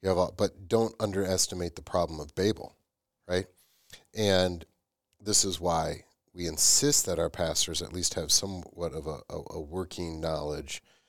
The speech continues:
of not only, not only the biblical languages, but in our day, both of the confessional languages, now at least I think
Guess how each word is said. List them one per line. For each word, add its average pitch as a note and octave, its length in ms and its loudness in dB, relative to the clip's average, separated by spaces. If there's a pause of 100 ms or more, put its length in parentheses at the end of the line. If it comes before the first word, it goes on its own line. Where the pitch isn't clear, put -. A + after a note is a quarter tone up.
(580)
of F2 560 2 (440)
not A2+ 220 -4
only, D3+ 640 0 (300)
not G#2+ 260 0
only G#2 560 0 (520)
the F2+ 160 2
biblical G2 480 0
languages, D#2+ 720 -2
but E2 360 0 (440)
in F2+ 120 -4
our G#2+ 200 4
day, E2+ 400 0 (260)
both F#2 260 0
of D#2+ 160 -4
the E2+ 220 -2 (100)
confessional F2 640 -4
languages, D2 680 -4 (300)
now F2 220 2
at - 80 -8
least D#2+ 340 -4
I - 40 -10
think F2 200 -14